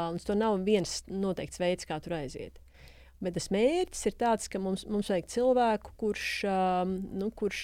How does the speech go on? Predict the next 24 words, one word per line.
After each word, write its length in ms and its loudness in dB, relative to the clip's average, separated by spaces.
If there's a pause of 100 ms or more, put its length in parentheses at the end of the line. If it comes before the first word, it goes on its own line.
īstenībā 580 2
kaut 220 -2
ko 100 2
spēj 380 0
izdarīt 380 -4
ar 80 -10
to, 100 -2
ko 160 -4
viņš 100 -8
ir 120 -4
iemācījies, 600 -2
tātad, 220 -2
ko 160 -2
viņš 160 -2
spēj 320 -4
paveikt 600 -8 (240)
ar 180 -10
tām 240 -6
savām 240 -4
zināšanām, 480 -6
ka 160 -18
tās 160 -2
nav 160 -6
pasīvas. 600 -8